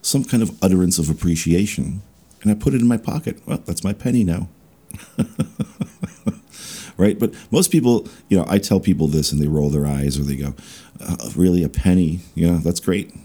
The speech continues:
Call me when you find a hundred dollar bill," right? But here's the thing. It's money. A penny is money. <laughs> A penny is money. And even a penny is the universe trying to give you something.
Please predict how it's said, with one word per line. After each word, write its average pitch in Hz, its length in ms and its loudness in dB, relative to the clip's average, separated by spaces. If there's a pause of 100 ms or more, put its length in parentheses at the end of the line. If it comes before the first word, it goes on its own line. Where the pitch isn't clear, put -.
(220)
Call 101 180 2
me 101 100 4
when 87 140 2
you 82 80 2
find 82 240 0
a 71 60 -2
hundred 71 240 0
dollar 65 240 -4
bill," 62 280 -8 (200)
right? 80 200 -2 (680)
But 110 100 2
here's 156 220 2
the 113 60 -4
thing. - 460 -2 (380)
It's - 180 -2
money. 85 380 2 (420)
A - 60 -4
penny 131 380 2
is 110 120 2
money. 113 400 2 (360)
<laughs> - 400 -20
A - 40 -10
penny 147 360 0
is 107 120 0
money. 92 220 4
And 73 120 -2
even 131 220 2
a 107 60 2
penny 110 600 2 (1080)
is 107 180 2
the 90 120 2
universe 80 440 2
trying 78 240 0
to 71 80 0
give 71 180 0
you 76 80 -2
something. - 500 -8